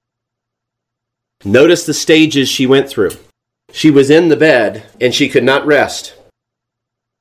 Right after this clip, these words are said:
She could not sleep in this bed. So she got up out of the bed, but she didn't leave the church that she was a part of. She just got out of that bed and went around looking,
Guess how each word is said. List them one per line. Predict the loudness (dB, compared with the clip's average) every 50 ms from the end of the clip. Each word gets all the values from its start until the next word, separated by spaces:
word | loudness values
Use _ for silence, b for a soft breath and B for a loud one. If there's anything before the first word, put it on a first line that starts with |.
| _ _ _ _ _ _ _ _ _
She | -4 0 0 0 0
could | 2 0 0 2
not | 2 2 0 0 -2 -4
sleep | -12 -12 -2 0 2 2 2 0
in | -2 -2
this | -2 -2 -4 -2
bed. | -2 -2 0 0 -4 -6 -12 -20 _ _ _ _ _
So | -2 0 0
she | 0 2 0 -2
got | 0 0 0 0
up | 0 -2 0 0
out | 0 2 2
of | 0
the | -2 0
bed, | 0 0 0 0 -2 -4 -10 -20 -20 _ _ _ _ _ _ _ _ _
but | -4 -4 -4 -4
she | _ -8 -6 -2
didn't | 2 2 2 2 0 -8 -4
leave | -4 -4 -4 -4 -4 -4 -4 -4 -6 -14 -18 -20 _ _ -20 -10
the | -2 0 2 2 2 0 -2 -4 -12 _ _ _
church | -8 -8 -2 0 2 4 2 2 0 -4
that | -10 -8 -4
she | -2 0
was | 0 0
a | -2
part | -4 -2 0 0 2 2
of. | 0 -2 -4
She | -6 -8 -4
just | -4 -4 -4 -2
got | -2 -2 0 0
out | 0 0 2
of | 2
that | 0 0 0
bed | 0 0 2 2 0
and | 2 2
went | 2 2 4
around | 2 2 2 2 2 0 0 -2 -4 -2
looking, | -2 -2 -2 0 -2 0 2 2 0 0 -2